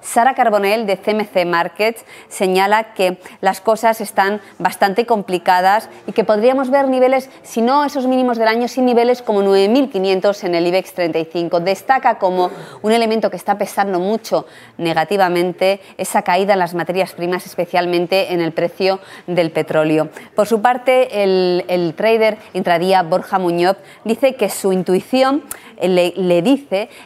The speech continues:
que vamos a ver esos mínimos del año. "Yo vaticino que no va a haber un rally este año, ni siquiera después de que nos quitemos las elecciones generales",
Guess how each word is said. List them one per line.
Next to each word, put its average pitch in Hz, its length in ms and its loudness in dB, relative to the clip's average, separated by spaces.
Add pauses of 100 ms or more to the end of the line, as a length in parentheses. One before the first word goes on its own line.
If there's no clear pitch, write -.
que 175 380 0
vamos 180 480 0
a 220 80 0
ver 247 140 4
esos 202 360 -2
mínimos 202 540 0 (200)
del 180 280 2
año. 185 400 -2 (160)
"Yo 208 160 2
vaticino 240 600 0 (300)
que 180 80 0
no 185 120 2
va 214 60 4
a 208 40 2
haber 208 320 0
un 185 140 -2
rally 190 380 0
este 196 320 -2
año, 185 300 0
ni 202 140 0
siquiera 247 520 0
después 190 400 -4
de 202 120 0
que 190 100 -2
nos 170 140 -4
quitemos 180 480 -4
las 170 200 -2
elecciones 170 520 -4
generales", 160 600 -2